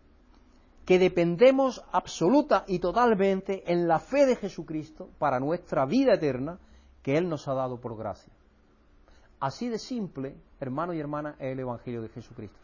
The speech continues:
Y en todas las parábolas que Jesucristo dio, es lo que pretendía dar a conocer, la gracia de Dios, la gracia de Dios, la gracia de Dios.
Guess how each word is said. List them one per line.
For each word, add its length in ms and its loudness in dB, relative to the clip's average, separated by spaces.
Y 100 -2
en 140 -2
todas 280 2
las 120 0
parábolas 420 0
que 140 -12
Jesucristo 800 -6
dio, 440 -2
es 120 -2
lo 120 -4
que 100 -6
pretendía 680 -6
dar 160 -4
a 40 -8
conocer, 400 -8
la 240 -2
gracia 400 -2
de 100 -6
Dios, 220 -8
la 80 -10
gracia 340 -8
de 120 -10
Dios, 180 -12
la 60 -14
gracia 320 -10
de 100 -12
Dios. 160 -16